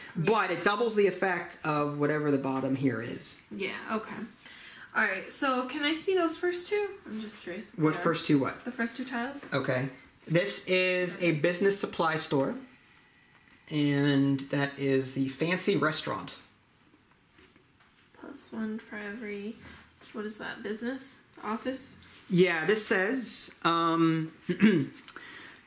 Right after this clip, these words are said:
Speaker 2: business supply store, uh, it's eight dollars. You get one income up on your track, upper right-hand corner. You get added to one income. And then on the bottom it says, "Plus one income for every, uh, suitcase icon,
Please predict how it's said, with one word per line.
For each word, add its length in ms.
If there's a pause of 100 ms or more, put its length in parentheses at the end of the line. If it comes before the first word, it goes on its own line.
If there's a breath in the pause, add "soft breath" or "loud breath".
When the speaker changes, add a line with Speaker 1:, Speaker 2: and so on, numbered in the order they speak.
(180)
Speaker 2:
business 360
supply 420
store, 600
uh, 140
it's 240
eight 180
dollars. 540
You 120
get 320
one 360
income 840 (540)
up 300
on 140
your 100
track, 320
upper 180
right-hand 320
corner. 280
You 60
get 140
added 460
to 100
one 200
income. 440 (400 loud breath)
And 140
then 100
on 80
the 60
bottom 300
it 120
says, 320
"Plus 420
one 180
income 440
for 280
every, 600
uh, 400
suitcase 720
icon, 680